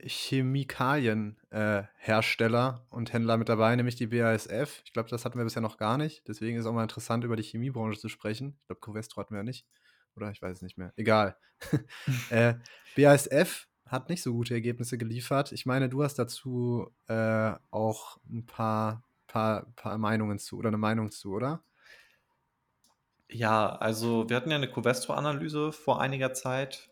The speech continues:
Speaker 2: und wir hatten ja auch mit dem, äh, guten, Moment,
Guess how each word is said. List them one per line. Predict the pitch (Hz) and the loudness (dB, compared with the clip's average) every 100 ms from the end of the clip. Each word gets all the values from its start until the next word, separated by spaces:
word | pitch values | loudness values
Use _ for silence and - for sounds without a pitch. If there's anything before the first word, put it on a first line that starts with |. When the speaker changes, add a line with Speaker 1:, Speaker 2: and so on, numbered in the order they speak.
| _ | _
Speaker 2:
und | 120 110 110 113 113 | -8 -6 -4 -6 -6
wir | 107 | -6
hatten | 110 | -4
ja | 113 113 | -2 -2
auch | - | -2
mit | 113 113 - - | -6 -6 -14 -6
dem, | 110 107 104 101 - | -4 -4 -6 -10 -10
äh, | 104 104 98 | -10 -10 -10
guten, | 104 104 104 101 101 _ _ _ _ _ _ _ - - - _ - - - | -10 -8 -10 -10 -12 _ _ _ _ _ _ _ -20 -20 -20 _ -20 -20 -8
Moment, | 117 110 98 | -2 0 -2